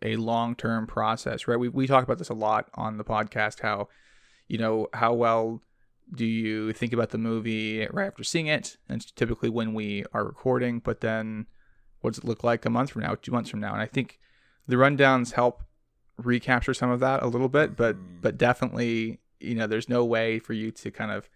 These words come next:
Speaker 1: chart the, the continuing influence of the film unless it kind of
Speaker 2: Yeah.
Speaker 1: reminds itself in other episodes or other films, which,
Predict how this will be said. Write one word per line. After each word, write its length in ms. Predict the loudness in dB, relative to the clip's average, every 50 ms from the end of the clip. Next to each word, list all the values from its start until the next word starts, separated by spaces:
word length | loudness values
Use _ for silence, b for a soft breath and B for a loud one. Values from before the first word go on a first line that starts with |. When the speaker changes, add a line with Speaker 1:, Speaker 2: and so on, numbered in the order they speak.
| b b b b b b b b b b b b b
Speaker 1:
chart 440 | -4 2 6 8 8 8 8 6 2
the, 420 | 0 0 2 2 2 0 -2 -4 _ -14 -20 -20 -8 -4
the 120 | -4 -2
continuing 680 | 0 0 -2 -2 0 0 2 2 4 4 4 2 0
influence 480 | 0 0 -2 -2 0 0 0 0 2 2
of 80 | 0 0
the 80 | 0 0
film 500 | 2 4 6 6 6 4 4 2 0 -2
unless 280 | -2 0 2 2 0 0
it 40 | -2
kind 200 | -2 -2 -2 -2
of 80 | -2 -6
Speaker 2:
Yeah. 320 | -8 -18 _ -12 -4 0 0
Speaker 1:
reminds 420 | 2 4 4 2 2 2 0 -2
itself 560 | -4 -6 -4 -2 0 2 2 0 0 -4 -16 _ _ _ _ _ _ _ _ _
in 340 | -2 0 0 0 0 -2 -2 -2
other 200 | -2 0 0 0
episodes 460 | 0 0 -2 -4 -2 -2 -2 0 0
or 40 | -2
other 140 | -2 -2
films, 320 | -2 0 0 0 0 2 2
which, 240 | 2 2 2 -2